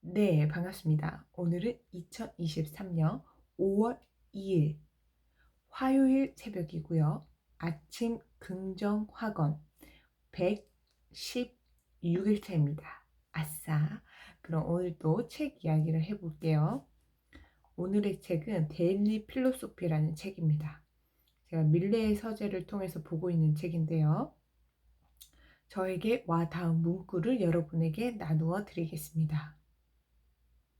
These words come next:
"화가 치밀어 오르는 순간이 오면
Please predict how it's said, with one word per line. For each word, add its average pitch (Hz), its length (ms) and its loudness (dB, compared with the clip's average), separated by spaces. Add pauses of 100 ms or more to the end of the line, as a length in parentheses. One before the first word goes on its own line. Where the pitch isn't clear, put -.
(720)
"화가 262 460 -2
치밀어 214 760 0
오르는 190 480 -2
순간이 220 480 -2
오면 156 500 4